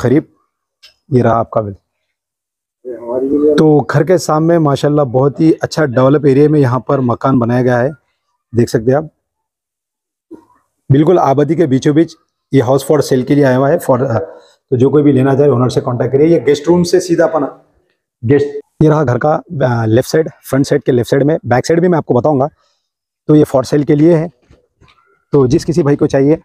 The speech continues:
direct owner से contact करिए। बहुत ही खूबसूरत color combination बहुत ही अच्छा दिया गया है।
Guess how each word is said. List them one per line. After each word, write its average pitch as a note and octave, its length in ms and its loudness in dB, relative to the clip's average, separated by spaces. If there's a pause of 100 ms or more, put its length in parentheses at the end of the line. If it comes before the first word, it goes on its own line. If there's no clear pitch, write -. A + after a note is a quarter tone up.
(600)
direct B2+ 340 0
owner C3 140 0
से C#3 120 -4
contact A#2+ 320 -4
करिए। B2+ 200 0 (1200)
बहुत E3 220 2
ही F3 60 4
खूबसूरत D#3+ 400 -2 (360)
color C#3 140 2
combination C#3 360 0
बहुत B2 140 2
ही C3 40 -2
अच्छा B2 180 -4
दिया A#2 140 0
गया A2+ 100 0
है। B2+ 140 -2